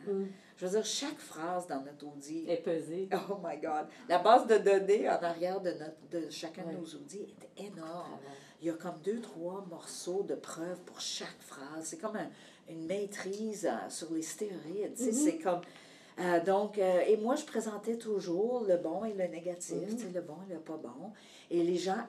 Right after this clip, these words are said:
Speaker 1: appréciaient le fait que j'étais vraiment, c'est quoi le mot, euh ?
Speaker 2: Rigoureuse, euh,
Speaker 1: Indépendante.
Speaker 2: indépendante.
Speaker 1: Indépendante,
Speaker 2: Ouais, ouais,
Speaker 1: oui,
Speaker 2: ouais,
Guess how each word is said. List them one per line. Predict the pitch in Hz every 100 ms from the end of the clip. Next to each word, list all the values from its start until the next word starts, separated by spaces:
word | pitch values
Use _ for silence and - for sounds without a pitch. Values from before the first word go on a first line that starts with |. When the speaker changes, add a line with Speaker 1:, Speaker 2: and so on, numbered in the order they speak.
| 190
Speaker 1:
appréciaient | 190 - 180 170 - 165 170 196
le | 170
fait | - 170
que | 170
j'étais | 156 151 139 156
vraiment, | 151 147 151 175
c'est | - 185
quoi | 233
le | 190 185
mot, | 202 151
euh ? | 120 117 - -
Speaker 2:
Rigoureuse, | 165 151 170 165 165 185 226 226 196
euh, | 165 156 151 151
Speaker 1:
Indépendante. | 220 240 214 190
Speaker 2:
indépendante. | 180 202 262 - 165 190 226
Speaker 1:
Indépendante, | 175 175 170 156 123 117
Speaker 2:
Ouais, | 151
ouais, | 139
Speaker 1:
oui, |
Speaker 2:
ouais, | 143